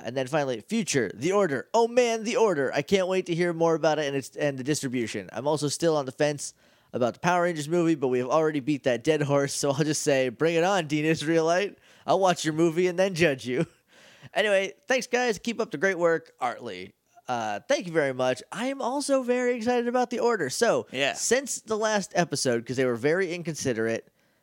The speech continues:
Speaker 1: and waited until after we recorded to put out the trailer. Come on, guys.
Speaker 2: That's all right.
Speaker 1: It, it happens.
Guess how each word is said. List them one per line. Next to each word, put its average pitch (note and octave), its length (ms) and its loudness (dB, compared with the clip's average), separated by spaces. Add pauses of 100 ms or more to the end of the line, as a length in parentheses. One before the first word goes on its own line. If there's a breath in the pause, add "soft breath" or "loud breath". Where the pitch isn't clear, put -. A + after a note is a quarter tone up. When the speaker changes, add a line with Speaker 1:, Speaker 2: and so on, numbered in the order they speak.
(100)
Speaker 1:
and A2 280 -8 (260)
waited B2+ 360 0
until C3 220 -2
after D#3+ 340 2
we E3+ 100 2
recorded D3+ 520 2
to C3 60 -6
put B2 160 -2
out C3+ 80 -2
the - 60 -10
trailer. A2 500 0 (140)
Come - 180 -6
on, F2+ 120 -8
guys. F#2 240 -6
Speaker 2:
That's C3 200 -6
all B2 100 -8
right. A1 280 -16 (100)
Speaker 1:
It, D3 240 -6
it D3+ 200 0
happens. B2+ 440 -10